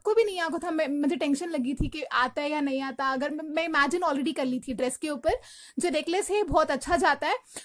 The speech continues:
तो वो सोच को मैं इमेजिन भी कर ली थी, लेकिन मैं वेट कर ले को थी, नेकलेस आया नहीं था, मुझे टेंशन हो गई थी कैसा नेकलेस ऑर्डर कर को फिर भी नहीं आया।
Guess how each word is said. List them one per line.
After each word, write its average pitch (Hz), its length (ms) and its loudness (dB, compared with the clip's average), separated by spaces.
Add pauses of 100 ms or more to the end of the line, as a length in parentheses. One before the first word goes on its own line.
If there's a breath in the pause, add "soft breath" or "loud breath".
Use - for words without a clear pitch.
तो 370 100 4
वो 392 160 6
सोच 415 220 2
को 415 120 2
मैं 392 100 0
इमेजिन 311 380 4
भी 320 80 2
कर 302 140 0
ली 285 120 0
थी, 339 100 -2
लेकिन 339 220 -2
मैं 320 120 -2
वेट 285 220 2
कर 339 180 2
ले 330 80 -2
को 330 120 -8
थी, 370 300 0 (120)
नेकलेस 269 360 0
आया 262 320 4
नहीं 320 160 -2
था, 339 180 -4
मुझे 330 160 0
टेंशन 294 360 2
हो 302 60 0
गई 262 120 -2
थी 294 160 -4
कैसा 277 500 0
नेकलेस 254 500 -4
ऑर्डर 254 240 2
कर 320 160 -2
को 320 180 0
फिर 294 180 0
भी 302 100 2
नहीं 294 160 2
आया। 254 260 -2